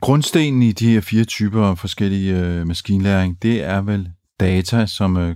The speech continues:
kan komme fra forskellige kilder. De kan komme fra os som mennesker, men de kan også komme fra sensorer og andre ting i vores omgivelser. Så hvad, hvad betyder data i det her sådan, øh,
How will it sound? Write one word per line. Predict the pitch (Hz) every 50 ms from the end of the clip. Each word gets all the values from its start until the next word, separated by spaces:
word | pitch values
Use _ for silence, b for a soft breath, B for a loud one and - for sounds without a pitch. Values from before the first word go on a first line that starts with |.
| -
kan | - -
komme | - - 95 90 90
fra | - 98
forskellige | 87 85 - - 101 98 101
kilder. | 101 - - 90 90 101
De | 95 -
kan | - 87 87
komme | - - 95 92 85
fra | 92
os | 82 92 98 -
som | - - 107
mennesker, | 98 90 90 90 87 - 110 101
men | 95 90
de | 90
kan | 87 92
også | 85 85 87 -
komme | - 101 92 95 90
fra | - - 90 85 82 b b b b b b
sensorer | b - 107 101 85 - - 95 87 87 90 98 101
og | 92 85
andre | 82 90 90 95
ting | 98 101 90 90
i |
vores | 92 90 87 90
omgivelser. | 90 85 85 85 - 95 90 87 - - 95 - B B B B
Så | B - 90
hvad, | 107 113
hvad | 107 104 110 113
betyder | 110 139 - - - 143 143
data | 135 - 101 90 90 95 98 - - 131
i | 117 107
det | 110 107
her | 110 104 104
sådan, | - - - 110
øh, | 101 101 95 95 95